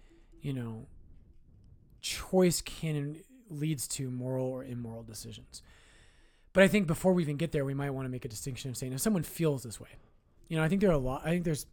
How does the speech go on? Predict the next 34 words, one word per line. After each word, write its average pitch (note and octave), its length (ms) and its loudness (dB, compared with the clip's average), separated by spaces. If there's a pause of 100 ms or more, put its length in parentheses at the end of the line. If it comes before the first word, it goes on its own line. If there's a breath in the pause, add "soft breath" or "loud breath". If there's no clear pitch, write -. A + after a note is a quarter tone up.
I C#3+ 60 -4
mean, D#3 140 -4
I D3+ 100 -2
don't C3 80 -4
know A2 80 -8
how G#2 140 -10
many A2 100 -10
people, A2 300 -10
I'll A#2 120 -8
leave A#2 160 -8
that A#2+ 220 -10
to B2+ 100 -10
the, A#2+ 220 -12 (880 soft breath)
you C3+ 140 -10
know, C#3+ 180 -14 (260)
the C#3 80 -10
scientists B2+ 540 -6
out C3 160 -10
there, B2+ 140 -6
but B2 180 -8 (1040 loud breath)
if E3+ 100 -2
someone's G#3+ 260 6
out F3 160 6
there F#3 140 4
and D3+ 80 0
they D3+ 80 0
say, D3 320 2
"Maybe D#3 160 0
you're D3+ 100 2
listening D3 240 0
today," D#3+ 200 0
and D#3 100 0
you C#3 80 -2
say, C#3+ 340 0